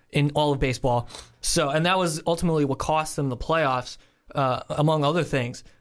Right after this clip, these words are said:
But that is solid, solid signing. Melancon's a really good closer, one of the best in the game. And continuing on the theme and trend of closers, Aroldis Chapman. The Cubs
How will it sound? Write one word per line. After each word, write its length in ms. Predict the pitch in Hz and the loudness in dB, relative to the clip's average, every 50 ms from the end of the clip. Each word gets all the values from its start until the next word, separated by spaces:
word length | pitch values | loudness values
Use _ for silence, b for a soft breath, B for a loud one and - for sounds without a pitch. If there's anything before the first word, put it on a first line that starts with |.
| b b - | b b -2
But 300 | 151 151 139 - - - | 0 0 0 -2 -4 -2
that 180 | - 160 156 - | -2 -2 0 -2
is 280 | 147 147 - - - - - - - - - | -4 -6 -6 -8 -8 -10 -10 -16 -18 -16 -8
solid, 480 | - - - 165 160 143 123 113 101 - | -2 0 2 2 2 2 0 -4 -6 -6
solid 360 | - - 170 180 185 180 160 | -2 0 2 2 2 0 0
signing. 360 | - - 165 156 156 151 151 | 0 0 0 2 2 2 2
Melancon's 600 | 147 143 143 147 151 - - 143 127 123 - - - - | 2 2 2 0 0 0 -2 -2 -2 -4 -8 -8 -2 0
a 120 | 143 139 | 0 2
really 300 | 135 139 151 156 151 147 | 2 2 2 2 2 2
good 120 | 147 147 | 2 0
closer, 360 | 123 - 147 143 135 131 135 135 | 0 0 2 2 2 2 2 0
one 100 | 135 135 | 0 2
of 40 | 131 | 0
the 60 | 127 | 0
best 320 | 120 - 139 135 - - | 0 2 0 0 0 0
in 60 | 139 131 | 0 0
the 80 | 131 | 2
game. 320 | 127 143 135 139 139 139 139 B B B B | 2 2 2 2 2 0 -2 B B B B
And 520 | B 254 139 143 143 143 139 143 143 139 - - - _ _ _ | B 0 0 2 2 2 2 0 -2 -4 -8 -16 -20 _ _ _
continuing 480 | - - 147 - 165 180 185 180 175 165 | -2 0 0 2 2 2 4 4 2 2
on 160 | 156 156 160 | 2 2 0
the 80 | 156 143 | 0 -2
theme 460 | 127 - - 196 202 196 185 175 151 | -4 -4 -2 0 2 2 2 0 0
and 160 | 151 143 139 135 | 0 0 0 0
trend 320 | - - - 202 202 190 | 0 0 0 2 2 2
of 120 | 151 139 - | 0 -2 -2
closers, 520 | - - 135 131 135 127 143 147 151 147 B B B | -2 -2 0 0 2 2 2 0 0 -2 B B B
Aroldis 320 | - 147 147 165 170 - | -2 0 0 0 0 0
Chapman. 460 | - - 214 202 180 170 151 127 117 b b b b b b b _ _ - | 0 0 0 2 2 0 0 -2 -4 b b b b b b b _ _ -20
The 80 | - - | -14 -8
Cubs 480 | - - 156 196 240 226 190 - - | -2 0 0 0 0 0 -2 -4 -6